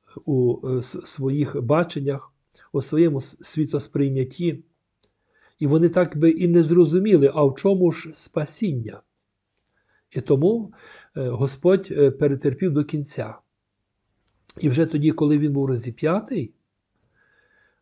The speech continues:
е, і висів на хресті, то, е, один із, е, язичників,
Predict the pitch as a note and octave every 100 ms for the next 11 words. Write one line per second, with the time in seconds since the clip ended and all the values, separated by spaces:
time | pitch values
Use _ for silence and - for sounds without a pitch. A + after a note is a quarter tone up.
0 | - C3 - C3 D#3+ D#3+ C#3 C3+ - B2
1 | - G3 G#3+ D#3 C3+ B2 - D#3+ B2+ A#2+
2 | A#2 A2+ A2+ - B2+ E3+ D#3+ D#3 B2+ -
3 | C#3 B2 A#2+ A#2+ B2 A2 D#3+ E3+ A3+ A3+
4 | - A#2